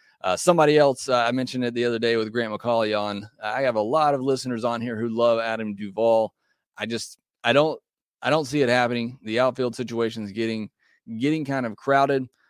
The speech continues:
Um, I think you just have to hope that Rosario has a bounce back season. He doesn't even have to be great. He just has to be an above average player. And I think you can live with that, especially, you know, you got a platoon situation there. If you can get two war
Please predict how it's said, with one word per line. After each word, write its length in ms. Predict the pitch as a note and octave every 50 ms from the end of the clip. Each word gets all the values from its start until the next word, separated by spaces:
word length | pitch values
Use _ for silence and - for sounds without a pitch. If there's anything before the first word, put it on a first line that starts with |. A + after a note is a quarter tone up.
| _ _ _ _
Um, 340 | - G2 G2 G2+ G2+ G2+ G2+ -
I 80 | A2+
think 280 | G#2 - C3+ C3+ B2+ C3
you 160 | C3 B2 A2+
just 240 | A#2+ B2 B2+ - -
have 200 | C3 B2 A#2+ A2+
to 80 | A#2 A2
hope 200 | A#2 A#2 A2 -
that 100 | A2 G#2+
Rosario 580 | G#2+ G#2+ G#2 F#2+ A2 G#2+ G#2+ G#2+ G#2 G2+ G2+
has 220 | G2+ G#2 G#2 G#2 G2+
a 40 | F#2+
bounce 300 | F#2 G2+ G#2 G2+ G#2 -
back 240 | G#2+ G2 G2 F#2
season. 380 | - - G#2+ G#2 G#2 F#2+ F#2 F2
He 180 | F#2 F3+ C3 C3+ - _
doesn't 360 | F#3+ F#3+ F#3+ F#3+ E3+ E3+ E3
even 220 | E3 D#3+ D3+ C#3
have 220 | C3 C#3 C#3+ C#3 -
to 80 | - B2+
be 260 | B2 C3 B2+ A#2+ G#2
great. 480 | F2+ G2+ G2+ A2+ C#3+ D3 C3+ A2+ - _ _ _ _ _ _ _ _ _ _ _ _ _ _ _ _ _ _ _ _
He 100 | C3 C#3
just 200 | D3+ E3 - -
has 200 | E3 D3+ C#3 -
to 80 | C#3+
be 160 | C3+ C#3+ C#3+
an 80 | C#3 C3+
above 380 | B2 A2+ G#2 B2 B2 C3 B2 A2
average 480 | A#2+ A#2+ A#2+ A#2+ A#2 G#2+ G2 - -
player. 520 | - A#2+ B2 A#2+ A2+ G#2 F#2+ F#2 F2 A2 - _ _ _ _
And 380 | G2 G2+ G2+ G2+ G2+ G2+ G#2 G#2
I 60 | G2+
think 240 | - B2+ B2 A#2 -
you 100 | A#2+ A2
can 180 | - A2 G2 F#2+
live 320 | F#2+ G2+ A2+ A#2+ A#2+ A2+
with 200 | G#2+ G#2+ G2 -
that, 320 | - G#2 G2+ G2+ G2 G2 -
especially, 560 | - - - A#2+ A2+ A2+ - A#2+ A2 G#2 G#2
you 100 | G#2 G2+
know, 80 | G2+ G2+
you 140 | G2 G2+
got 160 | A2 B2 B2 B2+
a 60 | B2
platoon 440 | B2 A#2+ G#2+ - B2 A#2+ A#2 A2+ -
situation 600 | A#2+ G#2+ - A2 G#2 G#2+ G#2+ G#2+ - - A2 A2
there. 200 | G#2+ G#2+ G#2+ G2+
If 80 | -
you 80 | A#2 C#3+
can 80 | D3+
get 200 | C#3+ B2 G#2 - -
two 200 | - C#3 C#3 C#3
war 460 | A2+ G2+ G#2 A#2 B2+ C3 C3 C3+